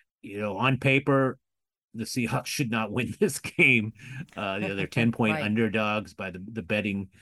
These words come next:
Speaker 1: uh, world. But, you know, it's sports and upsets happen, but, uh, they're gonna have to play error-free. Geno can't make the kind of, uh, uh, mistakes that he made last week when he threw an interception on his thir-, first pass, threw another bad interception, almost had a third.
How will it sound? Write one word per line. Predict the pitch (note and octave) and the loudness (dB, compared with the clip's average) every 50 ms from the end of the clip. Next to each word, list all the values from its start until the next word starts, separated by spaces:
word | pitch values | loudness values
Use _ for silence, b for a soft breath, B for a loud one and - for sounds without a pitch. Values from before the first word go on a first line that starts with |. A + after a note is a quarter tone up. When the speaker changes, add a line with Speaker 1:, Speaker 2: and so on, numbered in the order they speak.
| B B B C3 C#3+ B - - | B B B -18 -18 B -12 -10
Speaker 1:
uh, | D#2 F#2 G2 | -6 -4 -2
world. | G2+ G2+ G#2+ G#2+ G2+ F#2+ F#2+ F#2 F#2 - - _ _ _ _ _ - | 0 0 2 2 2 0 -2 -4 -6 -8 -12 _ _ _ _ _ -4
But, | D#2+ - A#2 A2 G#2+ - - | 0 2 2 2 2 0 -2
you | C3 A#2 | -4 -2
know, | G#2 G#2 G#2+ A2 - | -2 -2 -2 -4 -4
it's | G#2+ G2 - - | -6 -8 -8 -8
sports | - - - B2+ B2 A#2+ A#2+ A#2+ - - - | -10 -2 2 4 4 4 4 2 0 -6 -6
and | A2+ G#2+ G2+ G2+ G2 F#2+ F#2+ - | -4 -4 -4 -4 -4 -6 -6 -6
upsets | A2 A2 - - B2 A2 G#2+ - | -6 -6 -2 0 0 0 0 0
happen, | A#2 A2+ A#2 B2 - - G2 F#2+ F#2+ | 0 2 2 0 0 -2 -4 -4 -4
but, | F2 E2 A2 G2+ G2 - - - B B B B B2 B - | -4 -2 -2 -2 -2 -4 -8 -14 B B B B -20 B -6
uh, | - G2+ G2 F#2+ G2 | -4 -2 -2 0 0
they're | A#2 A#2 | 0 2
gonna | A2 C3 B2+ A#2 | 2 2 2 4
have | C3+ C3 - - | 2 2 0 -2
to | - | -6
play | - - B2+ A2+ A2 G2 | -4 -2 0 0 0 0
error-free. | A2 A2+ B2 C3 C3+ B2 - - - C3 B2 A#2+ A#2+ A#2+ A#2+ A#2+ A#2+ G#2 G2 | -2 -2 0 0 -2 -2 -4 -6 -4 -2 0 2 2 2 0 0 -2 -4 -6
Geno | - A#2 B2 C3 B2+ B2 A#2+ | -6 -4 -4 -4 -4 -4 -6
can't | A2+ - - A#2+ A#2 A#2 A2 A2+ - | -8 -8 -6 -4 -4 -4 -6 -6 -6
make | A2 A2 A2 A2 A2 A2 _ _ - | -6 -4 -4 -4 -6 -8 _ _ -12
the | G#2 G2+ A2 | -10 -8 -8
kind | A2 - A#2 A2+ A2 A2 | -6 -4 -2 -2 -2 -2
of, | A2 G#2+ G2 - - G2 | -2 -4 -6 -8 -10 -10
uh, | G#2+ A2+ A2 G#2+ G#2 G2+ G2 - _ _ - | -6 -6 -4 -4 -6 -8 -10 -14 _ _ -12
uh, | B2 A2+ F#2+ | -10 -8 -6
mistakes | G#2+ A2 - - - B2+ A#2 A#2 - - - | -6 -6 -6 -2 0 2 2 2 0 -2 -4
that | A2+ G2 | -4 -2
he | G2+ | -2
made | G2+ G#2+ G#2 G#2 G2 - | 0 0 -2 -2 -2 -2
last | - A2 A#2+ A#2 - - | 0 0 0 0 0 0
week | A#2 A2+ A2+ - | 0 0 0 0
when | A2 G2 | -4 -4
he | F#2+ F#2+ | -4 -6
threw | - - - A2 A#2 G#2+ | -8 -6 -2 0 0 2
an | G#2 | 2
interception | G#2 G2+ G2 F2+ - - A2 G#2+ - - A2 | 0 -2 -2 -2 -2 -2 -2 -2 -2 -4 -4
on | G2 F#2+ F#2 | -4 -4 -4
his | F2+ - - | -6 -8 -8
thir-, | - A#2+ G#2+ | -6 -4 -6
first | - - - - - A#2 G#2 - - | -6 -6 -8 -4 -2 -2 -2 -4 -4
pass, | - A#2 A2+ A2+ A2 A2 G#2 - | -2 0 2 2 2 0 -2 -4
threw | - A2+ F#2+ | -4 -4 -4
another | F#2+ G#2 G#2+ G#2+ G2+ | -2 -4 -4 -4 -4
bad | F2+ G#2 G#2 G#2+ G#2 | -2 -2 -2 -2 -2
interception, | G#2 G#2 G2 F#2 - A2 G#2+ - A2 G2+ | -2 -4 -4 -4 -4 -4 -4 -4 -4 -4
almost | G2+ G#2 G#2+ G#2+ G#2 - - | -2 -2 -2 -2 -4 -4 -6
had | G#2 G2+ | -6 -6
a | F#2+ | -6
third. | - - - A#2+ A2+ G#2+ G#2 F#2+ F#2 | -6 -4 -2 0 0 0 0 -2 -6